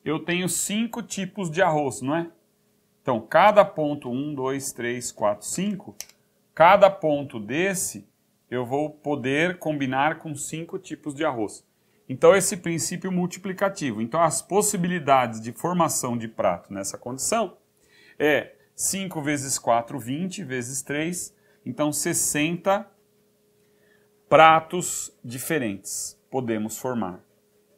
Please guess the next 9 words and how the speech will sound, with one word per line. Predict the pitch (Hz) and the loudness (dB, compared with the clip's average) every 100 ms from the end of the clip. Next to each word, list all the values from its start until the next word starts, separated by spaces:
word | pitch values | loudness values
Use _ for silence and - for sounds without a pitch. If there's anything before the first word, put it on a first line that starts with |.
| _ _ _ _ _ _ _ _ _ _ _ | _ _ _ _ _ _ _ _ _ _ _
Sessenta | - - 117 - 135 143 156 147 | -16 -12 -6 -6 -4 -4 -2 -4
pratos | - 113 110 117 120 135 - - - _ _ _ _ - | -2 2 2 2 -2 -12 -14 -16 -20 _ _ _ _ -14
diferentes. | 107 117 135 113 90 - - - _ _ - _ _ - | -12 -8 -4 -4 -6 -14 -18 -20 _ _ -20 _ _ -2
É, | 127 127 110 - _ _ _ _ _ | 2 2 0 -6 _ _ _ _ _
acontece | 123 - 156 175 185 185 196 | -6 -4 -2 4 6 6 -2
que | - 202 180 - _ _ _ _ _ _ _ _ _ _ _ _ _ _ _ _ _ _ _ _ _ _ _ - | -4 -4 -4 -6 _ _ _ _ _ _ _ _ _ _ _ _ _ _ _ _ _ _ _ _ _ _ _ -16
diferentes. | 90 104 - 113 101 90 _ - _ _ _ _ _ _ - | -14 -14 -10 -8 -10 -12 _ -20 _ _ _ _ _ _ -20
Acontece | 101 117 117 127 135 - | -16 -12 -6 -4 -4 -6
que | - 151 | -8 -10